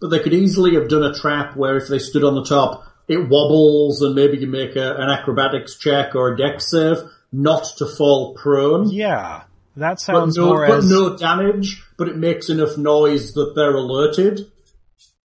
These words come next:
Speaker 1: Or it does minor damage like we did and it makes enough noise that they're alerted. But doing two D six and knocking them prone seems a bit
Speaker 2: I don't
Speaker 1: mean.
Speaker 2: In my mind, if it's something that can do damage, it should be something that's worth experience.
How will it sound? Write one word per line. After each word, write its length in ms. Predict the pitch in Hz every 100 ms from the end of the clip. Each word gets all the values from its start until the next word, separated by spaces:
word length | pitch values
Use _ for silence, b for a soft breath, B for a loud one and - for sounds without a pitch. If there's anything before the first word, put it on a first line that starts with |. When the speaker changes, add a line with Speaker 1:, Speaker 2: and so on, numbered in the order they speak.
| - - - 185
Speaker 1:
Or 280 | 190 175 170
it 100 | -
does 200 | 180 156
minor 440 | 151 165 175 160
damage 400 | 151 147 139 127
like 300 | 139 139 135
we 120 | 131
did 300 | 123 139 147
and 100 | 143
it 80 | 139
makes 300 | 135 127 -
enough 220 | 131 117
noise 380 | 131 123 123 117
that 100 | 117
they're 180 | 131 131
alerted. 560 | 123 120 123 123 123 B B
But 100 | -
doing 280 | 190 185 175
two 260 | - 214 202
D 160 | 190 165
six 460 | - 180 175 -
and 120 | 147
knocking 320 | 143 147 151 139
them 180 | 127 -
prone 340 | 151 143 135
seems 320 | - 277 330
a 60 | 214
bit 180 | 302 330
Speaker 2:
I 80 |
don't 120 | 196 294
Speaker 1:
mean. 400 | 294 135 107 -
Speaker 2:
In 120 | 143 151
my 160 | 208
mind, 280 | 247 220 214
if 80 | 185
it's 120 | 160
something 240 | 220 247
that 140 | 254 226
can 100 | 196
do 80 | 185
damage, 500 | 135 147 185 214 143
it 80 |
should 140 | 135 247
be 100 | 269
something 340 | - 214 -
that's 140 | 180 -
worth 160 | 160
experience. 840 | 143 - 143 117 92 80 87 -